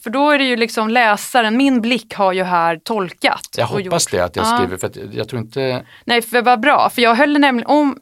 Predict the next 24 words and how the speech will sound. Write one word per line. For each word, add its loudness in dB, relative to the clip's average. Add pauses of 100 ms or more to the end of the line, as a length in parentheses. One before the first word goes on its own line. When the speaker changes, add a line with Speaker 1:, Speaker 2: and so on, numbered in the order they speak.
(220)
Speaker 1:
det 0
är 4
ju 2
lätt 0
hänt -2
att -2
man -2
Speaker 2:
Mm. -2
Speaker 1:
gör 2
så -2
här, 2
jag 2
har 4
ju 0
tolkat -2
det -2
då -2
Speaker 2:
Mhm. -4
Speaker 1:
det, 0 (280)
och -4
så -6
var 0
det -4
fel. -4